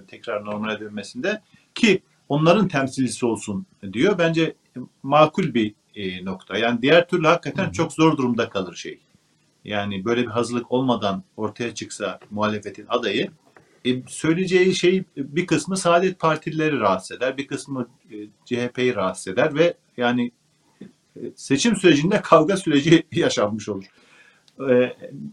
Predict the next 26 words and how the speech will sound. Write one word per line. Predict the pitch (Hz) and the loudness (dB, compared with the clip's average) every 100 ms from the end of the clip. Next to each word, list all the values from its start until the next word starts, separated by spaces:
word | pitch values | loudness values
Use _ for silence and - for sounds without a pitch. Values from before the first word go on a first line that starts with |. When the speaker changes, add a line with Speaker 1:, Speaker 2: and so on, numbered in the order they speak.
| _ - - | _ -18 -10
Speaker 1:
Efe | 135 156 | -4 -2
Hocam | 202 190 | 0 0
bir | |
şey | 160 202 | 2 4
yoksa | 220 - 220 | 4 2 4
Vedat | 175 190 196 | 4 4 4
Hoca'nın | 202 202 180 175 | 4 2 2 2
değerlendirmesine | 151 160 170 170 170 165 214 | 4 6 6 4 2 0 2
alalım. | 190 175 233 - - | 2 4 2 -2 -6
Daha | 135 156 | 2 2
birçok | 185 214 196 | 2 -6 -2
konu | 165 170 | 0 4
var | 123 101 | 4 4
bu | 110 | 0
arada. | 110 123 214 - - _ - - | 0 4 2 2 -10 _ -20 -4
Anketlere | 120 180 170 160 180 185 180 - - | 0 2 0 -2 2 4 4 0 -4
gelemedik. | 135 135 127 123 214 - _ _ _ _ | 0 2 4 2 0 -6 _ _ _ _
Aday | 131 135 175 | 0 4 4
meselesi | 165 147 160 147 165 | 4 0 -2 -2 0
var. | 196 | 0
Ekonomi | 180 - 156 170 | 0 -2 -2 0
vizyonu | 165 151 151 156 | 0 0 -2 0
ile | 143 | 2
ilgili | 127 117 113 | 2 0 -4
çıkışları | - - - 120 110 | -6 -8 -6 -4 -2
var. | 113 151 | 0 -2